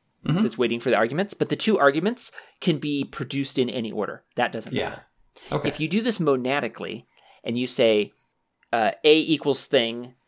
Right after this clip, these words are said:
Speaker 2: A, A left stabby arrow equal, you know, thing, <laughs>
Speaker 1: Mm-hmm.
Speaker 2: B left stabby arrow, other thing, then A will happen first and then B will happen. They cannot happen in parallel.
Speaker 1: Which is potentially useful, like, if you have,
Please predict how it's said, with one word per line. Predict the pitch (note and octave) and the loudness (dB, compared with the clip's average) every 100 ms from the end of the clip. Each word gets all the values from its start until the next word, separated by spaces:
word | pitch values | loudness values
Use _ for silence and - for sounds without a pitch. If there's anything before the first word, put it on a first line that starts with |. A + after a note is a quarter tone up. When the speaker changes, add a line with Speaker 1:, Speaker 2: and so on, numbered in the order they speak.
| _ _ _ _ | _ _ _ _
Speaker 2:
A, | C#3 - | -2 2
A | D#3 D3 C#3+ | 8 8 8
left | C3 B2+ - | 4 4 4
stabby | C3+ C3 A#2+ | 0 2 -2
arrow | A#2+ A#2+ A2+ A#2 | 2 4 4 2
equal, | - - A#2 - | -6 -8 -10 -8
you | A#2+ | -8
know, | G2+ | -6
thing, | - A#2 C3 | -2 -2 -2
<laughs> | C3+ C3 C#3+ - - - - | -6 -4 -6 -8 -18 -20 0
Speaker 1:
Mm-hmm. | C3 | 2
Speaker 2:
B | D3 D3 C3 C3 C3+ | 4 4 2 -2 -6
left | B2 C3 - | 2 2 4
stabby | C3+ C3 | 2 2
arrow, | B2 A#2+ A2+ G#2+ G#2+ A#2 _ _ _ _ C3 | 0 2 4 2 0 -4 _ _ _ _ 0
other | A#2 | 0
thing, | A2+ G2+ F#2+ A2+ _ _ _ - | -2 -4 -6 -14 _ _ _ -20
then | C3+ C#3+ C3 - | 2 4 4 -2
A | C#3 E3+ | 2 4
will | G3 | 6
happen | F3 E3+ C#3+ | 4 0 -4
first | - B2 A#2 - - - _ _ _ _ _ | 0 0 -2 -10 -16 -20 _ _ _ _ _
and | A#2+ A#2+ | -2 -2
then | A2 | 0
B | A#2 | 0
will | G#2 | -2
happen. | F#2+ - G2 | -4 -8 -4
They | A#2+ | -2
cannot | A#2 C3+ A#2 A#2 | -2 -2 -2 -2
happen | A2+ A2+ | -4 -4
in | G2+ | -10
parallel. | G2+ - - - _ - _ _ - | -8 -10 -10 -14 _ -20 _ _ 0
Speaker 1:
Which | D3 - | 0 2
is | C#3 B2+ - - - - | -2 -2 -6 -12 -16 -4
potentially | C#3+ F#3 - D3+ | -2 0 0 0
useful, | C#3 C#3 B2+ | 0 0 -2
like, | A#2 A#2+ | -2 -2
if | B2 | 0
you | B2+ | 2
have, | C3 B2+ A2+ - | 4 2 0 -8